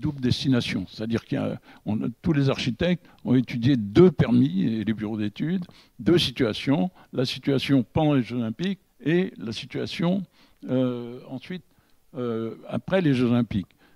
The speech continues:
Et c'était d'autant plus important qu'à l'époque, le, la personne qui était présidente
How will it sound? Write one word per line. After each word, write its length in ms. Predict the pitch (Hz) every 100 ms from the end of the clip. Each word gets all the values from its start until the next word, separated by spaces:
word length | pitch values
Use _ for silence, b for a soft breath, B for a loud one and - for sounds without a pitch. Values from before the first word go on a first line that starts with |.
| -
Et 80 | -
c'était 240 | - - 123
d'autant 320 | 143 143 131
plus 180 | 127 127
important 540 | 120 - - 175 185
qu'à 120 | 127
l'époque, 380 | 123 113 170 -
le, 320 | 113 113 110 98 117 139 131
la 120 | 113
personne 360 | 113 - 123
qui 120 | 120 104
était 160 | 113
présidente 480 | 110 107 120 117